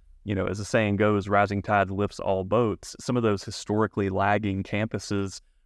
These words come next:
were getting a little bit of a lift from just the overall sector.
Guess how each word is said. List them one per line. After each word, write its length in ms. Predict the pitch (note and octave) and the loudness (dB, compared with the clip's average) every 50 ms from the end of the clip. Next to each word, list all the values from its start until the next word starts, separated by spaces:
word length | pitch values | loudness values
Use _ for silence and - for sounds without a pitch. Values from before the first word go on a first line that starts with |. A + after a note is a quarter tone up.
| _ - | _ -4
were 100 | A2 G2+ | -2 0
getting 240 | A2+ A#2 A#2+ A2+ | 2 2 2 2
a 80 | G#2+ G2 | 2 0
little 220 | G2 A2+ C3 C#3+ | 0 0 0 0
bit 100 | B2+ B2 | 0 0
of 120 | A2 G2+ F2+ | 0 0 0
a 60 | G2 | 0
lift 520 | F#2 F#2 G2 A2 C#3 D3+ B2+ - _ _ | 0 0 2 2 2 2 0 -2 _ _
from 160 | - - G2+ F#2+ | -4 -2 -2 0
just 240 | G2+ G2 - - | -2 -4 -4 -4
the 120 | G2 F#2 - | -6 -6 -2
overall 600 | - G2+ A2 A2 A2 G2+ F#2+ F#2+ G2 F#2+ F#2+ - _ - | -2 -2 -2 0 0 -2 0 0 0 -2 -4 -6 _ -14
sector. 540 | - - D#3 F3 - - - G2+ G2 G2 | -2 0 0 0 0 0 -2 0 0 0